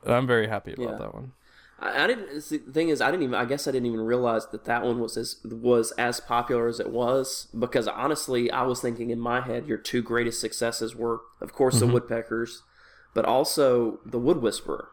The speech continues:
Speaker 2: when you did the Wood Whisperer, because, I mean, he's got a major
Speaker 1: His
Speaker 2: following.
Speaker 1: was too. Like, it was still good,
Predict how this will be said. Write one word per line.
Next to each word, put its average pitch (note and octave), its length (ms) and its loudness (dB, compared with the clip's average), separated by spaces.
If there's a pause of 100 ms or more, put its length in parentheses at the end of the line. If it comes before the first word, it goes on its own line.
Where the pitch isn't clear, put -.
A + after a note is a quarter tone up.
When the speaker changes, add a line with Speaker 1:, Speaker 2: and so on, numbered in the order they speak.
Speaker 2:
when A#2+ 160 2
you A#2+ 80 4
did A#2+ 160 4
the A2+ 80 2
Wood B2 200 2
Whisperer, A2 440 -2
because, A2+ 400 0
I A#2 80 2
mean, A2+ 240 2
he's C#3 320 0
got B2 420 2 (640)
a A#2 100 0
major A2+ 500 2
Speaker 1:
His C#3+ 120 4
Speaker 2:
following. G#3+ 160 6
Speaker 1:
was F3+ 160 0
too. C3 380 0 (100)
Like, - 200 -2
it B2 120 0
was C3 160 0
still B2 260 0
good, G2+ 400 0